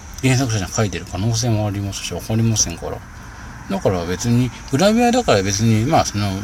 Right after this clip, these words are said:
何？水着じゃないとダメとかっていうだけじゃなくて、まあ、ある程度スタイルがいいし、じゃあこの人にお仕事任せようって思うから、依頼してるわけじゃないですか。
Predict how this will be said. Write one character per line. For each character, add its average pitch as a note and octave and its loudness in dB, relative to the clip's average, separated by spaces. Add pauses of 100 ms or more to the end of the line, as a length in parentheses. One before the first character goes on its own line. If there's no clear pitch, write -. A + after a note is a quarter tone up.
(180)
何？ G2+ -2 (320)
水 A#2+ 4
着 D3+ 6
じ D#3 6
ゃ E3+ 8
な A#2+ 6
い F#2+ 0
と F#2 -4
ダ F#2+ 0
メ G2+ 0
と F#2+ -4
か F2+ 0
っ - -8
て - -4
い G#3+ 4
う A3 0 (400)
だ - 6
け - -8
じ - 2
ゃ C3+ 4
な A#2+ 2
く A2+ -6
て、 A#2 2
ま F3+ 6
あ、 F#2 -2 (240)
あ D#3+ 2
る G3 4
程 A3 4
度 C3 2
ス - -4
タ G3 6
イ D3+ 6
ル A#2 2
が F#2+ 2
い C3 4
い - 2
し、 - 0
じ A#2+ 0
ゃ G#2 0
あ - -2
こ A#2 0
の E3+ 4
人 A2 0
に F#2+ -2 (140)
お A#2 2
仕 D#3+ 2
事 G#2+ 4
任 G2 0
せ F#3+ 6
よ G#3 8
う - 4
っ - 0
て - 0
思 G#3+ 6
う G#3 2
か A3+ 4
ら、 C#4+ 4 (500)
依 A2 4
頼 G2+ 4
し G2 6
て - 0
る E2+ -6
わ D2 -8
け - -10
じ - -10
ゃ - -8
な - -10
い - -10
で - -10
す - -2
か。 - -14